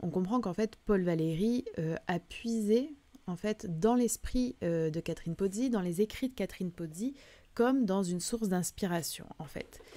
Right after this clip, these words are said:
C'est-à-dire que, euh, les biographes, euh, s'accordent, en tout cas pour dire qu'il n'y a pas eu un plagiat, euh, total, par exemple, d'une œuvre qui aurait été,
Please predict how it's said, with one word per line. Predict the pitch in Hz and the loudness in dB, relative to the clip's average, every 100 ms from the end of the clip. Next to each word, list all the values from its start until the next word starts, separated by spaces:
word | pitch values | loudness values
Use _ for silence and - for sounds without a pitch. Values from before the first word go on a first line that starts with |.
| - - - | -20 -20 -8
C'est-à-dire | - 196 208 262 - | 2 2 4 0 0
que, | 226 233 262 - | 4 4 4 0
euh, | 175 156 151 143 - - - - - - | 2 2 2 -2 -6 -12 -20 -20 -16 -2
les | 190 | 0
biographes, | 170 214 214 208 254 240 - - - | 4 4 4 4 2 -2 -10 -16 -10
euh, | 165 165 160 - | -8 -6 -8 -4
s'accordent, | - 226 226 269 240 165 - _ - | 0 0 2 0 0 -4 -12 _ -10
en | 180 170 _ _ _ | -8 -8 _ _ _
tout | - | -8
cas | 214 220 | 0 0
pour | 214 180 170 | -2 -10 -6
dire | 202 226 - | -2 -2 -4
qu'il | - 185 | -12 -6
n'y | 185 190 | -2 -2
a | 185 - - - | -2 -6 -8 2
pas | 240 214 - - - _ _ - | 2 2 -6 -20 -20 _ _ 4
eu | 233 233 | 4 6
un | 180 170 | 2 0
plagiat, | 156 - 202 202 196 180 196 196 - - | -2 -2 2 4 4 2 0 0 -6 -14
euh, | 151 - | -14 -4
total, | - 233 220 208 208 180 - | 2 2 4 4 4 0 -4
par | - 143 | -12 -12
exemple, | 147 160 170 160 | -8 -6 -4 -4
d'une | 156 175 | -2 -2
œuvre | 185 190 165 | 0 0 -4
qui | - | -8
aurait | 165 160 | -6 -6
été, | 151 - | -8 -14